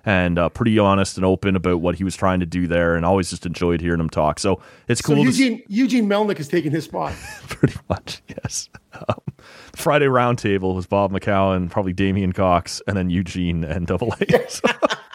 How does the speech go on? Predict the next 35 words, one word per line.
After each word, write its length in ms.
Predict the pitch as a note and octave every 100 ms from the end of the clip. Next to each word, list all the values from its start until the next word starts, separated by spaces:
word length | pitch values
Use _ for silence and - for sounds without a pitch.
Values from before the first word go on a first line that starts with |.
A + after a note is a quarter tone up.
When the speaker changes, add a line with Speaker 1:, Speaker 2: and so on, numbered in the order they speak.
| - -
Speaker 1:
who's 180 | A#3 A3
not 200 | B3+ A#3+
watching 420 | A3+ A3 - E3+
that, 280 | G#2+ C#2 -
man? 140 | - - -
<laughs> 120 | -
So, 340 | F#3 - C3 B2+ - - - -
yeah, 160 | B2 A2
you 160 | G#2+
know 80 | C#3
what? 160 | C#3+ C3+
It's 260 | A#2+ A2+
just 180 | F3 D#3
always 280 | D3+ D3+ C3
a, 180 | B2+ A2
a 80 |
good 180 | G#2 A#2
guy, 180 | G#2+ A#2+
and 160 | E3+ G3
there 100 | F#3
is 180 | E3 C3+
a 40 |
bit 140 | C3 C3
of 60 |
homerism 640 | F#2+ A#2+ G#2 G2+ F2+ F#2 -
to 200 | D2 B1
it, 60 |
obviously. 500 | B1 A1 A#1 - D2
So, 240 | - F#2+ - - - G#2
uh, 220 | G2+ G2+
if 160 | A#2 B2+
I, 220 | A#2+ A#2 -
I, 160 | A2 C#3 F3 F3 _ _ -
you 100 | A#2
know, 280 | A2 G#2